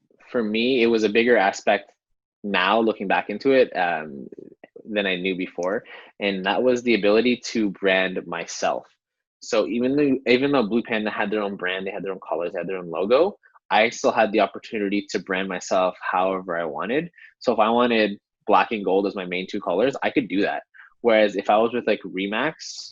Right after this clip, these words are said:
or, like, I feel like a bigger brokerage, it's a little bit harder to brand yourself because they already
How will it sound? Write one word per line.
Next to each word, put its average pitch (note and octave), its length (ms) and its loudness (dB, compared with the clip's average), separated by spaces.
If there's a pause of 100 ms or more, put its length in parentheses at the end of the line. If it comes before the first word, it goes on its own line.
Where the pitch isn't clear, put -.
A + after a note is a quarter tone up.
or, G2+ 240 0
like, G2+ 140 0 (160)
I A#2+ 100 -2
feel D#3+ 160 6
like D#3 140 6
a A2+ 180 0
bigger G#2 240 2
brokerage, G#2+ 440 0
it's G#2+ 100 -10
a A2 60 0
little A#2+ 200 4
bit D3 120 2
harder G2+ 380 0
to G#2 160 -4
brand F2 300 -6
yourself B2+ 460 0
because C#3+ 280 2
they B2+ 200 6
already B2 320 2